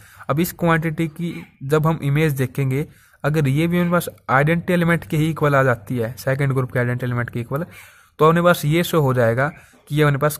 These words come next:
kernel f से बिलोंग करता है ये एलिमेंट। अगर ये kernel f से बिलोंग करता है तो it means ये सब ग्रुप अपने पास प्रूव हो जाएगा यहाँ पर। तो हम देखते हैं इसकी इमेज क्या होगी अपने पास।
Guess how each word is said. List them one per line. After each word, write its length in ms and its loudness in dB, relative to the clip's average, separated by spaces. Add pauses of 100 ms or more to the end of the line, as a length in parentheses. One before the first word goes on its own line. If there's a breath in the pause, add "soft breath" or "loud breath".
kernel 320 2
f 100 -2
से 120 -4
बिलोंग 300 -2
करता 280 -2
है 80 0
ये 160 -2
एलिमेंट। 380 -6
अगर 240 -2
ये 220 -2
kernel 300 2
f 80 -2
से 140 -2
बिलोंग 300 0
करता 320 -4
है 140 -8 (160 loud breath)
तो 100 -2
it 60 -6
means 240 -4
ये 60 -2
सब 200 -6
ग्रुप 200 -2
अपने 180 -2
पास 240 -4
प्रूव 220 -4
हो 100 -6
जाएगा 240 -4
यहाँ 120 -8
पर। 200 -10 (640 loud breath)
तो 60 0
हम 120 0
देखते 320 -2
हैं 60 0
इसकी 200 -6
इमेज 260 0
क्या 160 0
होगी 180 0
अपने 200 -4
पास। 280 -6